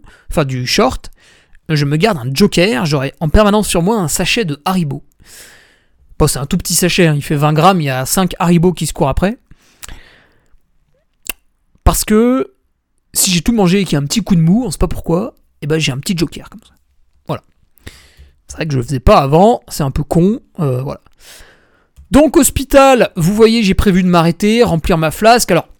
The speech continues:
j'ai écrit une flasque nac, parce qu'en fait, quand j'arrive au ravitaillement d'hôpital, qu'est-ce qui se passe ? Vous avez le choix entre de l'eau pure,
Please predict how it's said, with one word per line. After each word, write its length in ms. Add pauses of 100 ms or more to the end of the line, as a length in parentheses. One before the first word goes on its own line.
(180)
j'ai 140
écrit 340
une 160
flasque 360
nac, 240
parce 120
qu'en 100
fait, 160
quand 140
j'arrive 340
au 40
ravitaillement 380
d'hôpital, 520
qu'est-ce 180
qui 80
se 80
passe ? 200
Vous 100
avez 140
le 40
choix 200
entre 260
de 120
l'eau 200
pure, 500